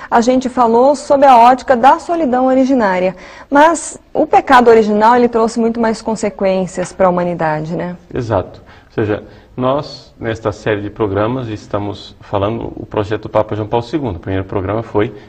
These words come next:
Speaker 2: uma introdução. No segundo programa, nós vimos qual era o nosso estado de inocência originária, onde nós vimos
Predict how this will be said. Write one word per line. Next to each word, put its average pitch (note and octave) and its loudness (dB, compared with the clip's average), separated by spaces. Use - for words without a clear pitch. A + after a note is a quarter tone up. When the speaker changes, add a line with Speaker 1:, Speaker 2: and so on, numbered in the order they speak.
Speaker 2:
uma A2 -4
introdução. A2 -4
No - -20
segundo G#2+ -8
programa, A#2+ -2
nós A#2 -2
vimos C3+ -4
qual A#2+ -2
era C3 0
o C3 -2
nosso B2 -6
estado B2 0
de A2+ -8
inocência B2+ -2
originária, G#2 -4
onde G#2+ -8
nós G2 -8
vimos G#2+ -8